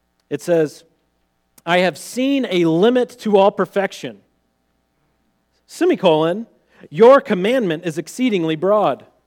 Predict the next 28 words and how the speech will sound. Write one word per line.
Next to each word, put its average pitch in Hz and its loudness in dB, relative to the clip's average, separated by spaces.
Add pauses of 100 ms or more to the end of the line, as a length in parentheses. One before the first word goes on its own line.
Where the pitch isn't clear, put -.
(600)
The 180 -6
psalmist 254 0
is 202 -6
here 220 -2
saying, 208 -6
and 175 -8
by 185 0
the 175 -2
way, 175 0
we 165 0
don't 185 -6
know 185 -4
who 185 -6
the 165 -6
psalmist 180 -8
is. 175 -6
It's 147 -12
likely 151 -6
David, 160 -6
but 143 -6
it 139 -18
could 156 -14
be 156 -4
a - -20
couple 160 -4
of 147 -4
other 143 -2
authors. 147 -6